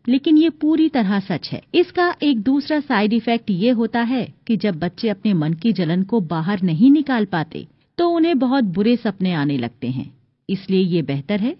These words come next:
कि आप बच्चों को उनकी जलन बाहर निकालने का मौका दें, जिससे उनके मन में जैसी भी फीलिंग है,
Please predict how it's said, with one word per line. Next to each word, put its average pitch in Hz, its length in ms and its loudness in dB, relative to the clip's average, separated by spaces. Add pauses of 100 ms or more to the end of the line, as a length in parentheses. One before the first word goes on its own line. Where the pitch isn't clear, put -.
(120)
कि 214 120 -2
आप 170 280 -2
बच्चों 240 300 0
को 262 140 -2
उनकी 220 320 2
जलन 185 380 2
बाहर 160 380 -2
निकालने 151 480 -2
का 196 140 -2
मौका 147 380 -2
दें, 214 160 2 (500)
जिससे 349 300 0
उनके 339 280 -2
मन 240 200 4
में 240 240 4
जैसी 160 400 -2
भी 349 160 6
फीलिंग 196 400 0
है, 135 160 -6